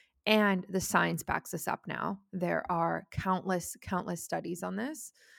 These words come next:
um, on how E M F can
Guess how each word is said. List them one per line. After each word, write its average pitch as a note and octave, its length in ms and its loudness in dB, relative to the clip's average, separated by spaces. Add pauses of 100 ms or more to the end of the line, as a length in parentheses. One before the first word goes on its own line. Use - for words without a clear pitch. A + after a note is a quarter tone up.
(200)
um, E3 480 -6 (140)
on F3 180 -2
how F3+ 720 0 (480)
E F#3 120 0
M F3 120 0
F F#3 320 0
can F3 480 -4